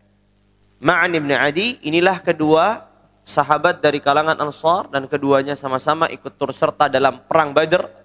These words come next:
Al-Kubra dan juga hadir dalam permusyawaratan ini.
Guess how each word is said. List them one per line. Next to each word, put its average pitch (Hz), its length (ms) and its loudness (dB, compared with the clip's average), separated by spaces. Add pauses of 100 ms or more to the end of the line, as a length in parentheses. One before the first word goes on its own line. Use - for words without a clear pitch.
Al-Kubra 156 560 -2 (1300)
dan 196 140 2
juga 214 240 2
hadir 233 400 2
dalam 196 480 0 (800)
permusyawaratan 160 880 2
ini. 98 240 -18